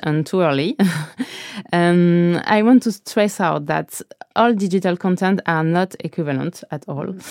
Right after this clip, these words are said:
Uh, for expan-, for example, uh, you can f-, find really educational, interesting apps which are not the same that, uh, watching a dumb cartoon for two hours straight.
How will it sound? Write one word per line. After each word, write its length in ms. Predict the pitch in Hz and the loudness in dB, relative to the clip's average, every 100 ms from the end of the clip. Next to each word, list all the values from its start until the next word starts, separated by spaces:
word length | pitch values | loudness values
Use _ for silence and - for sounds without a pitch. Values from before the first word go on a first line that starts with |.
| - - - | -18 -18 -8
Uh, 240 | 147 147 | -6 -4
for 160 | 139 - | -4 -6
expan-, 580 | 156 - 175 180 185 | -6 -4 -2 0 -2
for 120 | - 160 | -4 -6
example, 580 | 143 156 147 185 196 | -4 -4 0 0 2
uh, 40 | 165 | 2
you 400 | 147 135 165 156 | 0 -4 -6 -4
can 180 | 170 156 | -2 -2
f-, 300 | 156 - - _ _ - | -4 -12 -20 _ _ -16
find 460 | - 175 165 151 | -2 0 0 0
really 300 | 180 185 190 | 2 2 2
educational, 720 | - 156 170 170 165 160 156 - | 0 -4 -2 -4 -2 0 0 -2
interesting 580 | 165 165 160 - 165 156 165 | -2 -2 -4 -2 -2 -2 -2
apps 360 | 156 - - - | -2 -4 -12 -8
which 240 | 156 143 | -8 -4
are 160 | 139 143 | -2 -2
not 340 | 170 180 165 | 0 0 -2
the 100 | 147 | -6
same 440 | 135 185 180 202 | -4 -2 0 0
that, 400 | 165 160 170 - | 0 0 -2 -4
uh, 280 | - 151 143 127 - - 123 | -6 -4 -4 -6 -8 -8 -4
watching 440 | 143 151 - 180 | -4 -4 -2 0
a 40 | 165 | 0
dumb 300 | 147 165 175 | 2 2 2
cartoon 580 | 165 156 - 170 175 190 | 0 -4 -4 -2 0 0
for 280 | - 156 151 | -2 -6 -6
two 200 | - 165 | -4 -2
hours 340 | 151 156 160 | 0 -2 -4
straight. 400 | - 165 - - | -6 -8 -8 -12